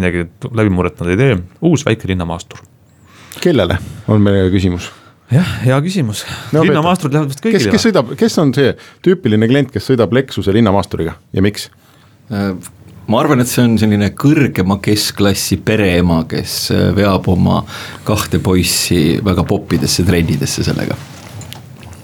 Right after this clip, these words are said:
Speaker 1: Ja ilmselt ta ongi, jah. Li-,
Speaker 2: Nii et,
Speaker 1: äh,
Speaker 2: äh, eeslinnast otsime neid, Tabasalu, Viimsi,
Speaker 3: Loomulikult,
Speaker 2: mm, Rae
Speaker 3: jah.
Speaker 2: vald, jah.
Speaker 3: Just.
Speaker 2: Jah.
Speaker 1: Väga konkreetne lause oli selle auto tutvustuses. Auto on mõeldud linnainimesele.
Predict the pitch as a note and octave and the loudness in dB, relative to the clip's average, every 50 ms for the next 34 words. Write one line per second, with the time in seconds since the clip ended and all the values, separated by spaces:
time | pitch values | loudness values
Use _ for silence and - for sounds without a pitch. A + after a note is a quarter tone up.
0 | - - - - - G#2+ A2+ B2+ C#3+ D3+ A#2 G2 - - - C3+ F#3 D#3+ F#2 E2 | -20 -20 -8 -2 0 2 2 4 2 2 2 0 -2 -2 -2 0 0 2 2 2
1 | G2 C3+ D#3 D#3 - - - _ - - - - - - - - A#2 D#3+ E3+ E3+ | 2 2 0 -2 -4 -8 -16 _ -20 -20 -20 -18 -18 -14 -4 0 2 2 2 2
2 | C#3+ D3+ D#3 D3 C#3 D3 - - - G#2+ A#2 A2 G#2 - - G#2+ G2 - G2 F#2 | 2 2 2 2 4 4 4 2 4 2 2 2 2 2 0 -2 -2 0 -2 -2
3 | F#2 F2+ F2+ - - E3+ F3 E3+ E3+ D#3 D3 D3+ C#3+ D3 C#3+ C#3+ F3 F3 D#3+ D3 | -2 -4 -4 -2 0 0 2 2 2 2 2 2 2 2 4 4 4 4 4 2
4 | C3 B2 C#3 C3+ C3 B2+ A#2+ - _ _ _ - G#2+ A2+ A#2 C3 C3+ C#3 D#3 E3 | 2 2 2 2 2 0 -2 -4 _ _ _ -6 -4 -4 -2 0 2 2 2 2
5 | - - - D3+ D3+ C3 B2+ D3 C#3 A2 F#2 G2+ A#2+ B2 - _ _ _ _ _ | 0 0 0 2 2 2 2 2 2 2 0 0 -2 -2 -6 _ _ _ _ _
6 | - D3 B2+ - - - - _ C3 B2 C3 C3 - - - - - - C3 - | -12 -10 -10 -10 -12 -16 -12 _ 0 0 0 0 -2 -8 -20 -16 -8 -6 -4 -2
7 | - C#3+ A#2+ B2+ B2 B2 C3+ C3+ C3 - A#2 A2 A#2 B2+ C3 B2 - G2 F#2 F2+ | -2 0 0 0 0 2 2 0 0 2 0 2 2 2 0 0 0 -2 -2 0
8 | F#2+ F#2+ G2 G#2 G2+ G2+ G2 G2 G#2 - G2+ F2 - F2+ F2 - - - - - | 0 0 0 0 0 0 -2 -4 -4 -4 -6 -10 -12 -12 -12 -12 -12 -12 -14 -16
9 | - - - - - - A2+ G2+ B2+ D#3+ E3+ - - G2+ F#2+ F#2+ A2+ B2 G#2 F#2 | -14 -16 -16 -12 -4 -2 0 2 2 2 0 0 0 0 2 2 2 2 0 0
10 | E2+ F#2 A2 D#3 D#3+ B2 F#2 F2 F2+ G2 F#2 D#2 D2+ - - - - - | 0 0 0 0 2 2 0 0 0 -2 -2 -4 -8 -12 -14 -16 -18 -20